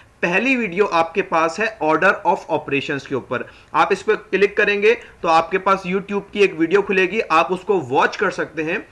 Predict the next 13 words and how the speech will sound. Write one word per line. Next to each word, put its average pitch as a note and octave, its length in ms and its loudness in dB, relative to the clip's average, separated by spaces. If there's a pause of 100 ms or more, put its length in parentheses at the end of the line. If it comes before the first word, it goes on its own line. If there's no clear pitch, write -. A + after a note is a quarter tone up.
(200)
जिसके D#3 240 -4
बाद F#3+ 260 -2
आपको F3 480 0
idea E3+ 360 4
हो F#3 140 0
जाएगा E3 360 2
कि A3 180 -2
order D#3+ 360 0
of F#3+ 160 -2
operations D3 500 -4
क्या C#3+ 180 0
होते A#2+ 300 -2
हैं। A2+ 200 -10